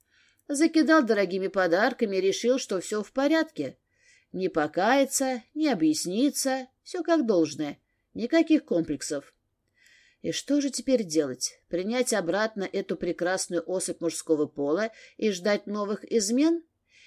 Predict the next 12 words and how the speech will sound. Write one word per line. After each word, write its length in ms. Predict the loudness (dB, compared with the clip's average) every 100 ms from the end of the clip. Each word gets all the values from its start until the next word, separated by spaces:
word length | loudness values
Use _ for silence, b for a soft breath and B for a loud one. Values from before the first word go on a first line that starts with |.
| b 0
Или 240 | 4 4
всё-таки 640 | 4 4 2 2 2 2 2
выгнать 460 | 0 0 2 0
в 60 | 0
зашей? 640 | 0 0 0 -2 -2 -8 _ _ _
Поинтересовалась 880 | 0 2 0 0 -2 0 0 -2 0
Маша 380 | 2 2 -2 -4
у 60 |
самой 380 | -4 -2 0 -2
себя. 460 | -2 -2 -2 -4 -8 _ _ _
Как 300 | -6 -4 -4
же, 200 | -8 -12